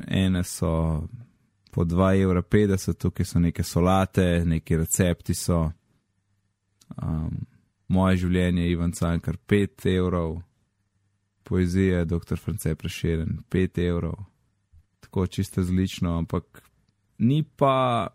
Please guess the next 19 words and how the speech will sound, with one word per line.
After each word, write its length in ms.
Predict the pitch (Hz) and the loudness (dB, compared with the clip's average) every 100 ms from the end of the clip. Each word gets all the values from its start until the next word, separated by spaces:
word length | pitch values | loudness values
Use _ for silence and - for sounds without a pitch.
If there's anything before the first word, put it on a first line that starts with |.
| _ _ _ _ _ _ - | _ _ _ _ _ _ -2
okej, 260 | 113 - 107 | 0 2 2
ja, 140 | 107 98 | 2 2
se 240 | 95 - 123 | 0 0 2
najde 320 | 120 117 107 | 2 2 0
tudi 220 | 120 - | -2 -2
kaj 180 | - 110 | 0 2
bolj 180 | 110 104 | 2 2
znanega, 480 | 104 104 117 110 90 | 2 2 2 2 2
Dan 300 | 101 104 95 | 2 2 2
Brown, 440 | 98 107 110 104 | 2 2 2 2
Angeli 380 | 98 101 98 95 | 2 2 2 2
in 100 | 90 | 2
demoni. 480 | 90 104 120 120 98 _ _ _ _ _ _ - | 2 4 2 2 0 _ _ _ _ _ _ -2
Ni 160 | 127 | 0
pa, 160 | 143 123 | 0 -2
še 160 | - 135 | 2 2
vedno 240 | 151 139 | 4 2
pa 120 | 127 | 4
ni 200 | 127 131 | 4 4